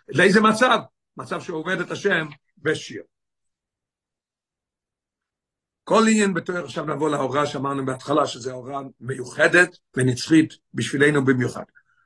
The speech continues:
הרב אומר את זה בפירוש. אוי זין, כל עניין בתורה הוא אירוע נצחית, אירוע נצחית, מי שאומר חס ושלום שתורה סיפורים אינסייס, כתוב דבר, אה, דבר היום בגמרא על זה. וכך מובן שכל ההומו לא אלו, אירוע לכל תקופת הגלות.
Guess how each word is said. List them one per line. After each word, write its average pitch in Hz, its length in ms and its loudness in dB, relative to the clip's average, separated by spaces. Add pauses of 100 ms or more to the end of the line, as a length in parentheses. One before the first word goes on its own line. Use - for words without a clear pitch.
(100)
הרב 151 220 0
אומר 139 220 0
את 120 60 -4
זה 123 80 -2
בפירוש. 117 520 -6 (260)
אוי 165 140 4
זין, 113 320 0 (360)
כל 208 220 4
עניין 208 200 4
בתורה 180 260 0
הוא 175 300 -2
אירוע 165 300 0
נצחית, 160 400 -8 (1040)
אירוע 151 260 2
נצחית, 196 420 0
מי 196 80 2
שאומר 190 300 0
חס 170 220 -2
ושלום 190 240 -2
שתורה 165 640 -4
סיפורים 165 400 -2
אינסייס, 196 440 2 (200)
כתוב 160 200 -4
דבר, 170 440 0
אה, 156 140 -2 (320)
דבר 165 300 -2 (100)
היום 190 320 2
בגמרא 139 420 -4
על 113 100 -8
זה. 104 160 -14 (1400)
וכך 139 280 0
מובן 185 280 6
שכל 139 300 2
ההומו 170 260 4
לא 143 160 4
אלו, 165 340 2
אירוע 151 320 0
לכל 147 260 -4
תקופת 151 360 -12
הגלות. 123 380 -12